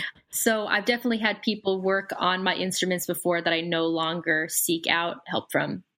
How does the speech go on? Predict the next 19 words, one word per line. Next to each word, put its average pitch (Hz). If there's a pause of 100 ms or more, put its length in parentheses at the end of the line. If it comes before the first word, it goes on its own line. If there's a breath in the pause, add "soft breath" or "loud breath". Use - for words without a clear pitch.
and 160
or 156
want 160
to 151
pay 135
because - (400 loud breath)
it's -
an 175
unenjoyable 170
experience. - (600 soft breath)
I -
feel 226
like 214
now 202
I'd 196
maybe 185
be 180
more 175
likely 180